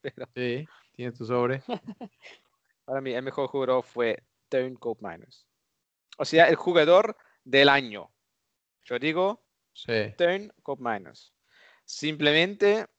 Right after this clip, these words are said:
Speaker 1: por ser un, creo que tiene veintidós años, guiar a un club tan cerca al campeonato, estoy seguro que A Z habría salido campeón si no hubiera fo-, por, por covid.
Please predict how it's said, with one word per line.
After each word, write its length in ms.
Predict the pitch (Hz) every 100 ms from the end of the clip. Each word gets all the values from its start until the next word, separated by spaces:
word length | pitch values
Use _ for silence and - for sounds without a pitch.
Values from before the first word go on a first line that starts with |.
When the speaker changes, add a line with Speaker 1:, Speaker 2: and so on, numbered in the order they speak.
| _ _ _ _ _ -
Speaker 1:
por 200 | 143 127
ser 420 | - 170 185 185
un, 280 | 151 131 131 - -
creo 220 | 139 208
que 100 | - - _ _ _ _ _ _ _
tiene 240 | - 131 123
veintidós 480 | 113 120 147 190
años, 580 | 160 165 202 277 - - _ - - _ _ _
guiar 580 | 135 131 139 156 185 - _ -
a 120 | 135
un 80 | 135
club 260 | 160 156
tan 200 | 170 175
cerca 460 | - - 180 196 165
al 80 | 131
campeonato, 400 | 127 127 135 143
estoy 200 | - 127
seguro 320 | 127 147 135
que 100 | 117
A 80 | 110
Z 220 | 120 113 _ - - - - -
habría 580 | 123 120 123 117 110 - _ _ _ _ _ _
salido 320 | - 117 123 123
campeón 380 | 117 120 120
si 180 | 113 117
no 140 | 113 110
hubiera 320 | 107 107 104
fo-, 260 | - - _
por, 240 | 104 - -
por 180 | - -
covid. 300 | - 139 208